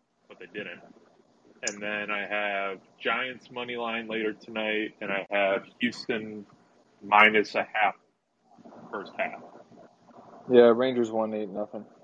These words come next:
Speaker 2: Um,
Speaker 1: Good for them.
Speaker 2: Frankie Montas is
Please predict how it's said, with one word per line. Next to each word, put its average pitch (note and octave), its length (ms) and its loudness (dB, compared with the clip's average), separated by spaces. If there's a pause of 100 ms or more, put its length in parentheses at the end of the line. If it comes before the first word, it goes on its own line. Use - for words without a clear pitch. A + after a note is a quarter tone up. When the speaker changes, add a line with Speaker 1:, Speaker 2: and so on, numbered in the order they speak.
(280)
Speaker 2:
Um, G2 440 -4 (160)
Speaker 1:
Good G#2+ 160 -10
for F2 80 -18
them. - 200 -20 (2500)
Speaker 2:
Frankie - 360 -16 (100)
Montas B2+ 720 -6
is A#2+ 60 -18